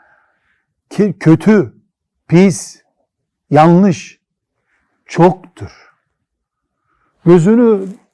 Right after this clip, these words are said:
dolaştırdığın her yerde kötü önce gözüne çarpar. Belki yüzden doksanı kötüdür. Onu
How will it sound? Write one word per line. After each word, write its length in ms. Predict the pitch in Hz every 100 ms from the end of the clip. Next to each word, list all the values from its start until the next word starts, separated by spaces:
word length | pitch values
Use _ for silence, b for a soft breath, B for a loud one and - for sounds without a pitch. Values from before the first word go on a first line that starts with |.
| 147
dolaştırdığın 800 | 151 196 180 - 196 175 208 185
her 200 | 202 226
yerde 420 | 196 175 165 170 _
kötü 300 | - 175 -
önce 440 | 262 208 170 151 151
gözüne 460 | 139 131 135 127
çarpar. 540 | 117 120 104 101 90 _ _ _ _ _ _ -
Belki 400 | 143 175 160 196
yüzden 760 | 160 156 180 151 170 208 220 - _ _ _ _ _ _ -
doksanı 500 | 160 165 - 190 208
kötüdür. 500 | - 170 226 202 131 _ _ _ _ _ -
Onu 420 | 190 233 226